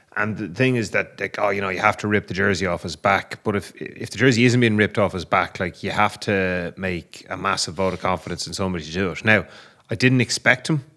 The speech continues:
to leave either, um, Joey. I certainly didn't expect him to leave Joey at home, seeing as, like, Joey is the, the anointed son. But I think, like, we've gone into depth in that. There is an argument to do it.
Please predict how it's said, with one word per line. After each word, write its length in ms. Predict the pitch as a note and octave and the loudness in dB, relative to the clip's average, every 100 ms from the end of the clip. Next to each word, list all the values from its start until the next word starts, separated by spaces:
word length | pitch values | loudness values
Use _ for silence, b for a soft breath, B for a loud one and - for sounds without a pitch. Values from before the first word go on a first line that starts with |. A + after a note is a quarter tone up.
| _ | _
to 140 | - G#2 | -8 -2
leave 640 | G2+ G#2 G2+ F#2 - - - | 2 2 0 -2 -8 -18 -6
either, 760 | A2 G2+ G2 F#2 F2+ F2 D#2+ - | -2 0 2 2 0 -2 -4 -4
um, 1200 | F#2+ F2+ F2 F2 F2 F2 E2+ E2+ E2 D#2+ - - - | 0 2 0 0 -4 -4 -6 -6 -6 -10 -12 -18 -2
Joey. 400 | G2 G2 G2 - | 0 2 0 -2
I 80 | |
certainly 240 | - A2+ G2+ | -2 -2 -2
didn't 180 | F#2 F2 | -6 -10
expect 320 | - F#2+ - | -4 -4 -4
him 80 | E2 | -10
to 60 | |
leave 180 | F2 D#2+ | -8 -8
Joey 320 | - F2+ F#2 F2 | -2 0 2 0
at 80 | |
home, 320 | D#2+ E2 D#2+ D2+ | -2 -4 -6 -8
seeing 240 | - F2 | -6 -6
as, 160 | D#2+ - | -8 -10
like, 180 | E2 D#2+ | -14 -12
Joey 300 | - F2 F2 | -4 -2 -2
is 140 | D#2+ - | -6 -8
the, 180 | E2 | -12
the 180 | D#2+ F2+ | -8 -6
anointed 400 | F2 F2 F2 - | -4 -4 -6 -6
son. 420 | - G#2+ A2 A2+ | -4 0 0 0
But 180 | F#2+ E2+ | -2 -6
I 40 | E2 | -6
think, 240 | F#2+ E2+ | -8 -6
like, 160 | E2 E2 | -10 -10
we've 120 | D#2+ | -8
gone 180 | F#2 F2+ | -4 -4
into 180 | E2 | -8
depth 300 | E2 F#2 - | -6 -6 -6
in 80 | F2+ | -8
that. 300 | E2+ F#2+ - | -6 -6 -4
There 140 | - F#2+ | 0 0
is 120 | E2+ | 0
an 80 | F2 | 2
argument 360 | F2+ E2+ E2+ | 0 0 -8
to 80 | - | 0
do 160 | B2 | 4
it. 100 | C#3 | 4